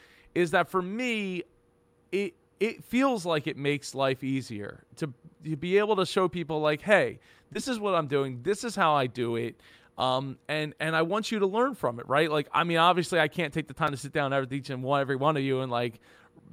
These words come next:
you know, dissect it and all that. But I, but if you do, like, look, when I got started, uh,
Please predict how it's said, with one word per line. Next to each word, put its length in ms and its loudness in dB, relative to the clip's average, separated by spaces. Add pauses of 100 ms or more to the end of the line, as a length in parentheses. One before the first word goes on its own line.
(160)
you 380 -4
know, 240 2
dissect 640 2
it 220 0
and 120 -2
all 160 0
that. 220 2
But 100 2
I, 140 4 (140)
but 120 -2
if 160 -6
you 440 -4 (120)
do, 280 -4
like, 240 0
look, 200 0
when 120 -2
I 140 4
got 200 4
started, 400 0 (420)
uh, 420 2